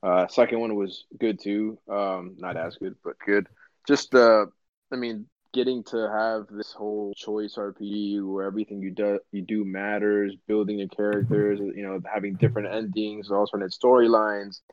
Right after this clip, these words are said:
in, in a, in a universe such as beloved as, as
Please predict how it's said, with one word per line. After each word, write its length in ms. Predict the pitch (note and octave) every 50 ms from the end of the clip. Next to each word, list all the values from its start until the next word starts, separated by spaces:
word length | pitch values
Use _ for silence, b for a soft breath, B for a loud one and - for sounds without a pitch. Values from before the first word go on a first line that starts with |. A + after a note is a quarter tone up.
| _ -
in, 560 | - A2 G#2+ G#2 G#2 G2 G2 G2 G2 F#2+ - -
in 160 | G#2+ G#2+ G#2+ G#2
a, 60 | F#2 -
in 140 | G#2+ G#2
a 400 | G#2 G2+ G2 G2 F#2+ F#2+ F#2 F2+ F2+
universe 480 | F#2 G2+ A#2 A2+ G#2 G2+ G#2+ G#2 -
such 180 | - A2+ G2+ -
as 140 | G#2+ G2+ F#2+ - _ _ _
beloved 520 | - F2+ F#2 G2 G2+ G#2+ G#2+ G2 F#2 F2+ G2
as, 460 | F#2+ F#2+ F#2+ F#2 F#2 - - - - _ _ -
as 200 | F2+ F2+ -